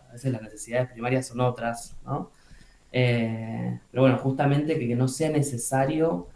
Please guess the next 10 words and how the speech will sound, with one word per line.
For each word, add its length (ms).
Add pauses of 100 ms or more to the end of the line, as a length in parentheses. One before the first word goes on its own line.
(280)
le 220
da 220
como 960
la 200
posibilidad 560
de, 160
de 160
decidir 560
seguir 320
haciendo, 760